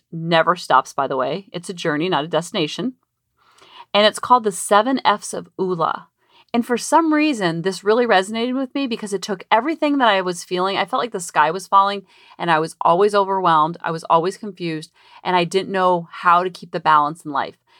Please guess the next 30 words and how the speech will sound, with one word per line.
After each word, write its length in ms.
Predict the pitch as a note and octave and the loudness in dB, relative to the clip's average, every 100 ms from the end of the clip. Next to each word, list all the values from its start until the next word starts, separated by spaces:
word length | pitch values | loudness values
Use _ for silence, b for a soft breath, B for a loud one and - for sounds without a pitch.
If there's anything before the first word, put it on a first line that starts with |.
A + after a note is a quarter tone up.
| b | b
And 100 | - | -12
so 140 | F3+ G#3+ | -2 -2
the 100 | G3+ | -2
seven 440 | - G#3+ A3 C4+ - | 0 2 2 0 0
F's 260 | G#3 G3+ G3+ | -2 -2 -12
of 140 | F3+ - | -12 -6
Ula 360 | G#3 F#3 D#3+ D#3 | -4 -2 -2 -2
really 340 | F3 G3 A#3 | -2 0 0
helped 400 | G3+ F#3+ F3 - _ _ _ | 2 0 0 -12 _ _ _
kind 300 | - A#3+ C#4 | -6 0 2
of 240 | F4 A#3+ _ _ _ _ _ _ _ _ _ _ _ _ _ _ F3 | 2 -2 _ _ _ _ _ _ _ _ _ _ _ _ _ _ -8
break 380 | F3+ A3+ A#3 | 2 2 2
down 340 | - G#3 A3 F#3+ | 2 6 6 4
what's 220 | D#3+ - | -4 -4
really 240 | F#3 G3 | -2 0
important 420 | F3+ D#3+ F#3 - B3+ | 0 -2 -2 -2 -2
in 80 | |
life. 400 | C#4+ D#4 E4 - _ | 0 0 0 -8 _
And 140 | - F#3 | -6 -6
the 40 | |
seven 340 | F3 G3+ G#3+ | -2 -2 0
F's 280 | - F3+ - - | 0 0 -2 2
are 200 | F3 D#3 | 2 2
your 160 | D3 D3+ | -2 -10
fitness, 580 | - D4 F4 G4 - - _ _ _ _ - | -6 -4 -4 -6 -12 -20 _ _ _ _ -16
your 100 | D#3+ | -10
finance, 760 | - G#3+ A#3+ B3+ C4+ - - _ _ _ _ | 2 2 2 -2 -2 -6 -16 _ _ _ _
family, 680 | _ G#3 A3 A#3 A#3+ C4 B3+ _ _ _ _ | _ -4 -2 0 -2 -2 -8 _ _ _ _
field, 720 | - - B3+ G#3+ F3 F3 G#3+ - _ _ _ _ | -20 -6 0 4 4 4 2 -4 _ _ _ _
faith, 720 | _ - G#3 A3+ B3+ _ | _ 0 4 4 0 _